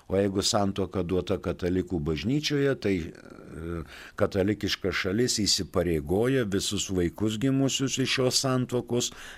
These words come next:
katalikiškai auklėti ir ugdyti. Rytų kanonuose atitikmuo yra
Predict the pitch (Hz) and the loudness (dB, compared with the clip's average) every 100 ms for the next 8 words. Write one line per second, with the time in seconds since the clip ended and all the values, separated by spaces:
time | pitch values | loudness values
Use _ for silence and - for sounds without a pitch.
0 | - 98 - 92 98 - 85 - 92 - | -4 -2 2 2 2 0 0 0 0 4
1 | 90 101 117 123 123 117 120 117 - - | 4 6 2 2 2 2 0 -2 -6 -14
2 | - 80 82 82 - - 85 73 73 71 | -2 0 2 -2 -8 -8 -4 -4 -4 -4
3 | 67 - 76 - - - - - - - | -6 -8 -16 -16 -20 -20 -20 -14 -12 -12
4 | - 110 123 165 156 120 127 127 117 101 | 0 2 4 2 4 4 4 4 2 2
5 | - 98 - 90 101 107 123 135 139 127 | 2 0 -2 -4 -2 0 2 4 4 4
6 | 127 | 4